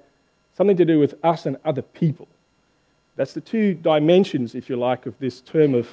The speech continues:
of, of reconciliation that we're going to unpack today. All right, let's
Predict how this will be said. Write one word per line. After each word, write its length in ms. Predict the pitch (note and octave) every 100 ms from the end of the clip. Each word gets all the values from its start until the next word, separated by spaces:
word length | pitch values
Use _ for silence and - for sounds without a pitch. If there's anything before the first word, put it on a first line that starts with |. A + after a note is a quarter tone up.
| _
of, 140 | A#2 A2+
of 120 | B2
reconciliation 960 | F3+ F#3+ E3+ - D#3 C3+ B2 B2 - B2
that 180 | A#2
we're 100 | B2
going 280 | A#2 A#2+ A#2
to 260 | - A#2 G#2+ _ _ _ _ _ _ _
unpack 400 | C3 B2+ - G#2
today. 260 | - F#2+ F#2+ - _ _ _ _ - _ _ _ _ _ _ _ _
All 120 | C#3+
right, 300 | E3+ G#2+ - - _ _ _ _ _ _ _ -
let's 400 | C#3+ C#3+ -